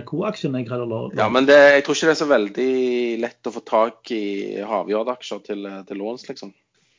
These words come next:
Speaker 1: Coa var da tomt i shortpoolen, så du måtte ringe og få lånt.
Speaker 2: Ja, ja.
Speaker 1: Så du
Speaker 2: Jeg, jeg kunne låne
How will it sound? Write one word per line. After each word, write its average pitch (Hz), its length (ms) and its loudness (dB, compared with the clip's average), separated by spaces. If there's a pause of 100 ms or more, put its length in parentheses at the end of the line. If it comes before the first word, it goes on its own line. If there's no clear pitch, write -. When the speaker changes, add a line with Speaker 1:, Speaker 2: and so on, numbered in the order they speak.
(120)
Speaker 1:
Coa 220 240 4
var 196 140 2
da 156 100 2
tomt 180 340 2
i 151 140 -2
shortpoolen, 175 640 -4
så 165 160 -4
du 156 60 -2
måtte 143 340 -4
ringe 113 300 -2
og 131 420 0
få 120 100 -2
lånt. 165 360 -4 (960)
Speaker 2:
Ja, 143 160 4
ja. 135 80 0
Speaker 1:
Så 170 80 2
du 175 60 0 (260)
Speaker 2:
Jeg, 156 160 6
jeg 156 180 2
kunne 160 220 4
låne 110 560 4